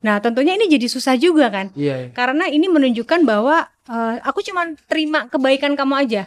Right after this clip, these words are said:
Speaker 2: Oh.
Speaker 1: Kalau kamu ada cacat dikit
Speaker 2: Iya,
Speaker 1: ya
Speaker 2: iya.
Speaker 1: dari perilaku kamu, buat aku jadi nggak nyaman, aku nggak mau gitu. Padahal harusnya sebuah hubungan itu kan mengembangkan satu sama lain
Speaker 2: Iya,
Speaker 1: dua-duanya.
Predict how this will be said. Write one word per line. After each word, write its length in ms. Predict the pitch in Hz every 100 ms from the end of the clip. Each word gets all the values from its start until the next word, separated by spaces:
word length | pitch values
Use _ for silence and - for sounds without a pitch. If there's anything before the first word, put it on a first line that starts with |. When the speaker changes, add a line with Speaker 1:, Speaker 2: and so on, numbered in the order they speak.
| _ 160
Speaker 2:
Oh. 160 | 165
Speaker 1:
Kalau 160 | 254 277
kamu 320 | 277 285 285
ada 160 | 269 -
cacat 300 | 277 285 233
dikit 320 | 262 330 381 _
Speaker 2:
Iya, 140 | 151
Speaker 1:
ya 80 | 151
Speaker 2:
iya. 80 | 143 135
Speaker 1:
dari 120 | 233
perilaku 560 | 233 - 240 226 196 214
kamu, 600 | - 294 294 269 262 262 - - -
buat 180 | 202 233
aku 240 | 226 247 226
jadi 160 | 220
nggak 160 | 214 208
nyaman, 360 | 262 277 240 233
aku 160 | 247 349
nggak 120 | 254 254
mau 180 | 214
gitu. 140 | 175 190
Padahal 320 | 208 240 339
harusnya 320 | 269 247 370 403 _ _ _ _
sebuah 320 | - 254 269
hubungan 320 | 247 254 277
itu 160 | 277 349
kan 160 | 440 381
mengembangkan 560 | 294 262 233 220 233
satu 240 | 226 226 247
sama 240 | 247 226
lain 320 | 254 330 254
Speaker 2:
Iya, 80 | 208
Speaker 1:
dua-duanya. 480 | 202 196 208 196